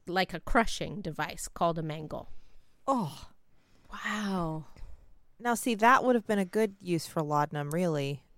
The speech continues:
Speaker 2: Um, <laughs> just 'cause, you know, I mean, that probably hurts.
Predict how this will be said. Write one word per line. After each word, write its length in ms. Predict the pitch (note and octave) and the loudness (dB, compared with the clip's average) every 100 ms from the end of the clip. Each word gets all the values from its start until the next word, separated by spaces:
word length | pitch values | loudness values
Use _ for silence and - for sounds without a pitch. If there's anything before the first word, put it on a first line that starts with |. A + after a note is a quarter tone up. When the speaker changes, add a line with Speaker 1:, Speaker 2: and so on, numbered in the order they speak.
| - | -2
Speaker 2:
Um, 400 | D3+ C#3+ C#3 C#3+ - - | 0 0 -2 -6 -10 -6
<laughs> 60 | F#3+ - G3 - _ _ - - - - _ | -6 -4 -8 -10 _ _ -20 -20 -20 -20 _
just 220 | A3 - | 0 2
'cause, 220 | - F3+ - - | 0 0 -2 -6
you 120 | G#3+ | -2
know, 120 | D3+ | 0
I 100 | C#3+ | 0
mean, 140 | D3+ C#3+ | -2 -4
that 160 | C#3 - - | -8 -12 -14
probably 220 | - D3 | -6 -6
hurts. 500 | C3 D#2+ A2 - - | -4 -4 -6 -8 -16